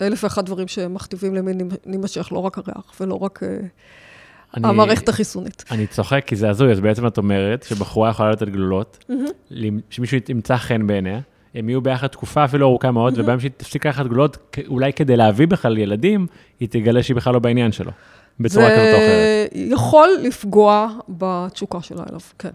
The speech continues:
Speaker 1: זה,
Speaker 2: וואו.
Speaker 1: כמו שאמרתי, בגלל שהתשוקה היא מאוד מורכבת
Speaker 2: לא
Speaker 1: מבחינת
Speaker 2: רק בתשוקה,
Speaker 1: ההשפעות
Speaker 2: זה
Speaker 1: שלה,
Speaker 2: ברמה
Speaker 1: אבל
Speaker 2: ביולוגית, זה פתאום לא מתאים.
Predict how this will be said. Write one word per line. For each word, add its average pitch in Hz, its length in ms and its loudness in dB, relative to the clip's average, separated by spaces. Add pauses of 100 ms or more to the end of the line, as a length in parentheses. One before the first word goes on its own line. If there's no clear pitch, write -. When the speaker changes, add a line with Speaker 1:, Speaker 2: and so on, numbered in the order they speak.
(460)
Speaker 1:
זה, 196 200 -4
Speaker 2:
וואו. 185 120 -2
Speaker 1:
כמו 269 140 4
שאמרתי, 277 380 4
בגלל 226 220 0
שהתשוקה 240 480 0
היא 220 320 0 (320)
מאוד 214 420 2
מורכבת 208 500 -4
Speaker 2:
לא 196 60 -8
Speaker 1:
מבחינת 202 200 0 (140)
Speaker 2:
רק 196 60 4
בתשוקה, - 260 -2
Speaker 1:
ההשפעות - 220 4
Speaker 2:
זה 196 60 4
Speaker 1:
שלה, - 120 4
Speaker 2:
ברמה 98 100 2
Speaker 1:
אבל 104 80 0
Speaker 2:
ביולוגית, 123 400 4
זה 104 80 -4
פתאום 104 220 0
לא 104 60 2
מתאים. 104 460 -2